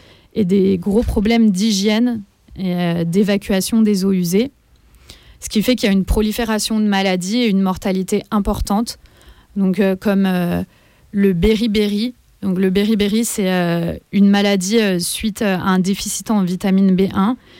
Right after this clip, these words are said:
ce qui fait que les gens, ils vont développer une insuffisance cardiaque et des troubles neurologiques. Et, euh, ça, c'est assez, euh, répandu, euh, à la Maka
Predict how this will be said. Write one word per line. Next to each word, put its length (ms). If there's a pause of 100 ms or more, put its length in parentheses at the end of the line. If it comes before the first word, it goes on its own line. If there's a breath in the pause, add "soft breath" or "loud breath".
(160 loud breath)
ce 80
qui 140
fait 160
que 120
les 220
gens, 140
ils 100
vont 140
développer 480
une 160
insuffisance 560
cardiaque 560
et 80
des 140
troubles 320
neurologiques. 720 (1400 soft breath)
Et, 160
euh, 160
ça, 220
c'est 280
assez, 380
euh, 560 (140)
répandu, 640
euh, 340 (100)
à 140
la 140
Maka 480